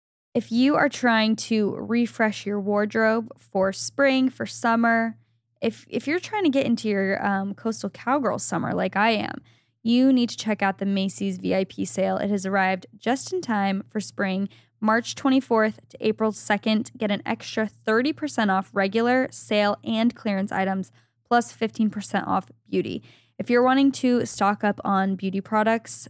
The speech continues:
Macy's has a massive selection. They have fragrance, they have makeup, they have skincare, and obviously clothes and shoes and all that stuff. But if you're trying to stock up, a sale is always a really good time to obviously do that so you can save money.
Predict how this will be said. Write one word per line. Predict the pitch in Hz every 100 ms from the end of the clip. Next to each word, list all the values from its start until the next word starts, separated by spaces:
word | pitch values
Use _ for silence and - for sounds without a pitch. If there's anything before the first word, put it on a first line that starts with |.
| 214
Macy's | 202 196 202
has | 196 202 196 190 -
a | 196 190 190 -
massive | 196 190 196 196 202 190
selection. | - 196 196 190 - 240 247 240
They | 208 196
have | 190 190 185
fragrance, | - - 262 208 196 185
they | - 190
have | 196 196 196
makeup, | 220 247 240 202 190
they | 190
have | 185
skincare, | - 277 269 220 190 196 - _ _ _ _
and | 233 214
obviously | 190 190 -
clothes | 202 202 190
and | 196
shoes | 185 202
and | 190
all | 180
that | 185 202
stuff. | - 185 -
But | 202
if | 196
you're | 214
trying | 262 285
to | 349
stock | - 247 247
up, | 196 190 - _ _ _ _ -
a |
sale | 233 - 240 240
is | 220 214
always | 202 202
a | -
really | 196 196 185
good | 185 185
time | 196 185 202
to | -
obviously | 196 185 196 -
do | 226 370
that | - 104
so | -
you | -
can | 202
save | 196 196
money. | 214 - -